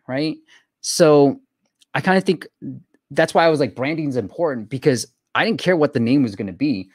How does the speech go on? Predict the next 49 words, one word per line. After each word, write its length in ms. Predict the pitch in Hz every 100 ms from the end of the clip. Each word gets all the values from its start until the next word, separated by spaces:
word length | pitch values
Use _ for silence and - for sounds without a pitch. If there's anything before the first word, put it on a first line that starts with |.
| _ _ -
I 60 | 147
cared 420 | - 202 180 135 _
how 140 | -
much 280 | 175 151 -
traffic, 540 | - 143 - 101 - _
and 80 | 131
there's 160 | 139
good 180 | - 175
traffic 420 | - 160 - 156
for 120 | - 113
Moonlight. 580 | 113 139 160 220 220 - _ -
I 60 |
share 280 | 131 175 175
it 80 | 123
in 80 | 120
a 60 |
video 400 | 107 131 101 92 - _
when 140 | 117
I 40 | 110
talk 200 | 117 104
about 180 | 107 78
branding, 340 | 117 117 92 - _
but 80 |
there's 140 | 135 165
good 140 | -
traffic 340 | - 165 160 -
for 100 | 113
Moonlight, 380 | 113 135 185 -
and 220 | 156 139
the 60 | 139
competition's 560 | 175 170 165 - 135
that, 180 | 127 113
not 180 | 127 -
that 120 | 107
high, 240 | 151 92 - _ _ _ _ _
obviously, 420 | 170 190 104 -
because 220 | 104 120 104
it's 120 | 107
a 40 |
brand 220 | 95 127
new 140 | 135 110
app 120 | 139
and 60 | 113
I'm 100 | 123
already 140 | 120
number 180 | 113 107
five 240 | 104 107
for 200 | - 60
it, 80 | -